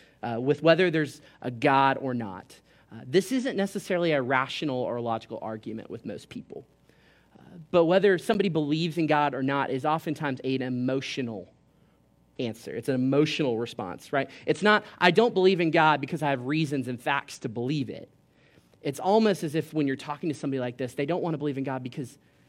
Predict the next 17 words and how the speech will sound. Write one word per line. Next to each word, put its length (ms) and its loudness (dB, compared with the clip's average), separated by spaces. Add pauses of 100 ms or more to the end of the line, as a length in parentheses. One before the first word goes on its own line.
(260)
they 100 -4
don't 400 -4
want 360 -4
to 300 -8 (480)
believe 280 -2
in 80 -4
God. 260 2
And 80 -2
oftentimes, 560 0
most 260 0
of 40 -4
the 80 0
reasons 320 -2
they'll 160 -4
give 280 -4
you 200 -2
is 420 -4